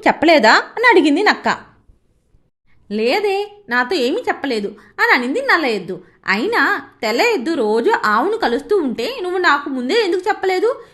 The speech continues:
ఇప్పుడు ఎందుకు చెప్తున్నావు?" అని అడిగింది నల్ల ఎద్దు. "నాకేం అవసరం నీకు తెల్ల ఎద్దు గురించి చెప్పడానికి? తెల్ల ఎద్దు నిన్ను మంచి స్నేహితుడు అని అనుకుని ఉంటే తెల్ల ఎద్దే చెప్పేది కదా నీకు.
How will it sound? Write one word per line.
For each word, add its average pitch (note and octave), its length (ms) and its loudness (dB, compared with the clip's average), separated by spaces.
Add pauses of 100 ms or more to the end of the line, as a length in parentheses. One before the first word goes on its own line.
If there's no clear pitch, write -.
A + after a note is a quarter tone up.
(140)
ఇప్పుడు F4 260 0
ఎందుకు A#4 240 0
చెప్తున్నావు?" G4 680 -4
అని F4+ 100 -2
అడిగింది A3+ 360 -4
నల్ల A#4 220 2
ఎద్దు. G#3+ 320 -4 (1160)
"నాకేం G#4 560 2
అవసరం F#4 300 -4
నీకు E4 120 -4
తెల్ల A3+ 220 -2
ఎద్దు C#4 180 0
గురించి C#4 320 -2
చెప్పడానికి? A3 720 -6 (260)
తెల్ల A#3 200 0
ఎద్దు E4 400 -2
నిన్ను D#4 240 -2
మంచి B3+ 220 -2
స్నేహితుడు E4 540 -2
అని D4 200 2
అనుకుని G#3+ 340 -2
ఉంటే D4 460 -4 (300)
తెల్ల B3 220 2
ఎద్దే G#4+ 380 2
చెప్పేది C#4 320 -2
కదా B3+ 160 0
నీకు. E4+ 580 -2